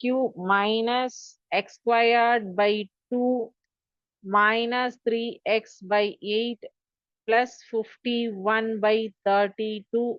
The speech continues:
into, sorry, plus one nought nine by thirty-two. ஓகேவா? So,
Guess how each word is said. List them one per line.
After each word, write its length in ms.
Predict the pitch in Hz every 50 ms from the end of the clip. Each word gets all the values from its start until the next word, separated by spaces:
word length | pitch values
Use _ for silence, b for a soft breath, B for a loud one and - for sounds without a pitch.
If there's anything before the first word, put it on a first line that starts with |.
| - _
into, 640 | 180 180 185 190 190 196 185 - 240 254 302 392 381 _ _ _ _ _ _ _ _ _ _ _ _
sorry, 300 | - 233 220 185 - - _ -
plus 320 | 247 294 381 427 - -
one 300 | - 190 196 202 208 208
nought 240 | 214 220 226 226 -
nine 400 | - 202 196 196 190 190 190 185
by 240 | 175 185 214 277 285 - _ _
thirty-two. 680 | - 196 185 185 170 - - 165 160 156 _ - 180 170 - - _ _ - 196
ஓகேவா? 380 | - - 208 202 214 226 214 190 - _ _ _ _ _ _ _ _ _ _ _ -
So, 120 | - 240